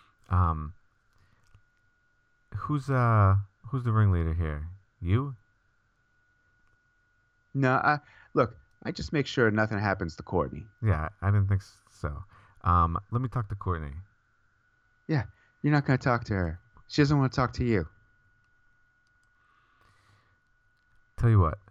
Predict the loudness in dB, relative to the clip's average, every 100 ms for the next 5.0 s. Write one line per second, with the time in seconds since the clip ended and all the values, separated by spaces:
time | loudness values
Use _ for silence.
0 | -20 _ _ _ _ _ -4 2 4 4
1 | 2 0 2 2 2 2 2 -2 -4 -6
2 | -4 -2 0 0 2 2 2 -4 -2 0
3 | 0 -4 -4 -2 -2 0 0 -2 -6 _
4 | _ 2 2 2 -2 -4 -4 -6 -8 -12